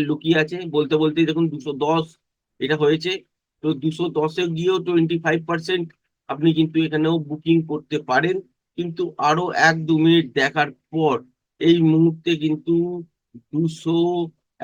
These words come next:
এগারো টাকা পঁচাশি, ষাট, দুশো দশ টাকা আশি, দুশো এগারো টাকা পাঁচ,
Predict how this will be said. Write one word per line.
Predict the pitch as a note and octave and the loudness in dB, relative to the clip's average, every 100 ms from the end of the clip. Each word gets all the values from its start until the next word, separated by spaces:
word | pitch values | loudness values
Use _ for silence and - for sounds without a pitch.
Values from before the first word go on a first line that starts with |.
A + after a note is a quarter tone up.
| C3+ | -2
এগারো | C#3+ D3+ D#3+ E3 D#3+ | 0 0 2 0 0
টাকা | D#3 D3+ C#3 | -4 -4 -6
পঁচাশি, | C#3 D3 D#3 D#3+ - | -8 -10 -10 -12 -4
ষাট, | C#3 C#3+ D3+ C3+ | 0 2 0 -4
দুশো | C3 D3 D3 | -10 -8 -8
দশ | C3+ | -6
টাকা | D3 C3+ B2+ | -6 -4 -4
আশি, | B2+ D#3+ E3+ | -2 -2 -2
দুশো | C#3+ C3 C3 | -6 -6 -4
এগারো | C3+ C#3 C#3+ | -2 -4 -6
টাকা | C#3+ C3 | -10 -6
পাঁচ, | C#3+ D#3+ | -2 -2